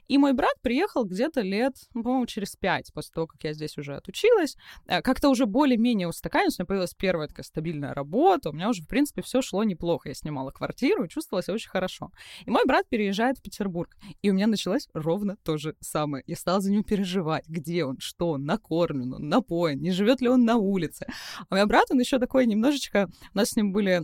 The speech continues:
разные довольно так характеры, то есть, э, я очень ответственная, такая была вся пятерочница, молодец, все, все на пятерочке. А брат, он,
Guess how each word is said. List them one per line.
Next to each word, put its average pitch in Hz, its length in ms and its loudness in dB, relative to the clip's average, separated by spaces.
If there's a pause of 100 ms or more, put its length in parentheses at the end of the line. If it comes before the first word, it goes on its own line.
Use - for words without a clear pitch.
(120)
разные 165 760 0
довольно 156 720 -2
так - 220 -12
характеры, 202 640 0
то 175 100 -2
есть, 175 300 -2
э, 160 180 -4
я 175 280 2 (140)
очень 156 260 -8
ответственная, 208 540 -4
такая 156 220 -6
была 147 180 -6
вся - 160 -16
пятерочница, 202 640 -4
молодец, 143 540 -2
все, 240 320 -4
все - 160 -8
на 147 80 -10
пятерочке. 320 460 -2 (280)
А - 80 -2
брат, 508 200 8 (160)
он, 285 160 2